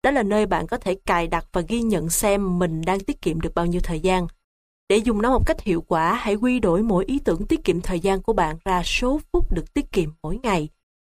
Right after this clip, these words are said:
Ví dụ, nếu một ý tưởng nào đó đã giúp bạn dành được thêm một giờ mỗi tuần,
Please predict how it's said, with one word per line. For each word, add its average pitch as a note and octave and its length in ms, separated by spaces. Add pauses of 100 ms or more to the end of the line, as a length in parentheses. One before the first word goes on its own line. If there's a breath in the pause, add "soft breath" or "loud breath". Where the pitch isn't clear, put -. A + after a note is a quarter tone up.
Ví D4 80
dụ, F3+ 400
nếu B3 120
một A3+ 140
ý - 80
tưởng G3 220
nào F#3 140
đó F#3 220
đã G#3+ 100
giúp F3 280
bạn E3+ 320
dành E3+ 200
được E3 120 (100)
thêm G#3+ 200
một F#3+ 220
giờ F#3 200
mỗi F3 180
tuần, F#3+ 300